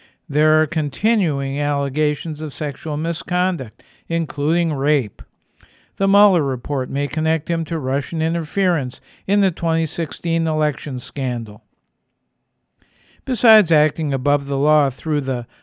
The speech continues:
high crimes and misdemeanors I listed earlier, the president is creating a new definition of what's acceptable that's damaging to the presidency. Here are other examples.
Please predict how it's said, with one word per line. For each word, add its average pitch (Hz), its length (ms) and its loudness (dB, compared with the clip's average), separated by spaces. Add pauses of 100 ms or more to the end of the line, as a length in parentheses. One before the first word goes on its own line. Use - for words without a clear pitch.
high 175 240 2
crimes 156 480 0
and 131 140 -4
misdemeanors 139 880 0 (220)
I 175 140 2
listed 143 440 -2
earlier, 131 640 -2 (420)
the 202 80 -4
president 185 560 4
is 175 300 0
creating 151 580 0
a 131 60 -2
new 156 220 2
definition 180 800 0 (300)
of 135 160 -2
what's 156 320 0
acceptable 160 800 -2 (240)
that's 175 300 0
damaging 143 640 0
to 139 100 -6
the 131 100 -4
presidency. 127 960 -4 (480)
Here 202 320 2
are 180 240 2
other 170 300 2
examples. 117 800 -6